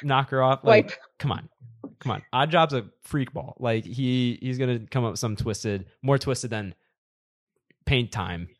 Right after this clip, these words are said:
Speaker 1: with Odd Job. Like
Speaker 2: Yeah.
Speaker 1: <laughs>
Speaker 2: So there are other ways that I think that this Jill Masterson character died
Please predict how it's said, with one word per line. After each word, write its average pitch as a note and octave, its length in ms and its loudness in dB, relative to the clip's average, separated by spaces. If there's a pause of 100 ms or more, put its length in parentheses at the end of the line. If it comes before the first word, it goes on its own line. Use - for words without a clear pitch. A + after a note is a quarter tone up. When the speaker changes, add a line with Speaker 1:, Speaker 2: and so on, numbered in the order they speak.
(220)
Speaker 1:
with G#2+ 360 -4 (100)
Odd A2 220 0
Job. G#2 320 -10 (200)
Like A2 420 -2
Speaker 2:
Yeah. A3+ 280 4 (240)
Speaker 1:
<laughs> - 60 -12 (960)
Speaker 2:
So C4 420 8
there C4 220 8
are A#3+ 480 -2
other A3 240 -4
ways G3+ 500 -12 (580)
that A3 100 2
I A3 80 -2
think G#3+ 340 -10 (140)
that A3 320 -2
this - 300 -10 (320)
Jill A3 240 2
Masterson A3 580 -8
character - 400 -4
died - 340 -2